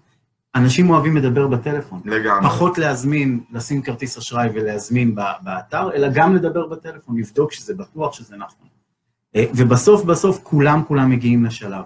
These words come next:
Speaker 1: הזה. ואז מה קורה?
Speaker 2: תשמע, אני מסתכל פה על העסקים, ואני רואה את חיים רז שהצטרף מענק הרכבים. אין מצב שבן אדם יקנה רכב רק בגלל שהוא ראה באינטרנט. זאת אומרת, תמיד יש את ההתממשקות, אם תחשבו,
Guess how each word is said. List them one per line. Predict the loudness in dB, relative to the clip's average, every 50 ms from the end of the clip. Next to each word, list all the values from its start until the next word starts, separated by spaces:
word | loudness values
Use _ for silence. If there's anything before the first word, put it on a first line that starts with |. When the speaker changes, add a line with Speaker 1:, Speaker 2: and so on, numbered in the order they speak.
| -14 -18
Speaker 1:
הזה. | -20 -20 _ _ _ _ _ _ _ _ -4
ואז | -2 0 2 2 2 2
מה | 2 2 0
קורה? | -2 -4 -6 -6 -8 -14 _ _ _ _ _ _ _ _ _ _
Speaker 2:
תשמע, | -8 -4 -2 0 0
אני | 0 0
מסתכל | -2 -2 -2 -2 0 0 0 2
פה | 2 4
על | 4
העסקים, | 4 2 0 -2 -4 -4 -2 -2 -2 -2 -2 -4 -10 -18 _ _ _ _ _ _ _ _ _ _ -2
ואני | 0 0 2
רואה | 2 2 2 2
את | 0 0
חיים | 2 2 2 2 2 2
רז | 2 0 0 0
שהצטרף | -2 -2 -4 -4 -4 -4 -2 -2 -2 -2 -2 -2
מענק | -2 -2 0 -2 -2 -2 -2
הרכבים. | -2 -2 -2 -2 -2 -4 -2 -2 -2 -4 -4 -4 -2
אין | -2 -2 0 0 -2
מצב | -2 0 2 2 2
שבן | 2 0 -2 0 0 -2 -2
אדם | 0 0 0 0 0
יקנה | -2 -6 -4 -2 0 0 0
רכב | 0 0 0 0 0 0 -2 -4 -4 -2 -2
רק | -2 -2
בגלל | -2 -2 -2 -2 -2
שהוא | -2 -2 0
ראה | 0 0 2
באינטרנט. | 2 0 -2 -2 -4 -4 -6 -6 -4 -4 -6 -8 -8
זאת | -6 -4
אומרת, | -2 -2 -2 -2 -2
תמיד | 0 2 2 2 2 2
יש | 0 0 2
את | 2 0 0 0 -6 _ _ -12
ההתממשקות, | -10 -6 -4 -2 -2 -2 -2 -2 -2 -2 -2 -2 -2 -4
אם | -4 -4
תחשבו, | -4 -4 -4 -2 -2 0 2 2 2 2 2 0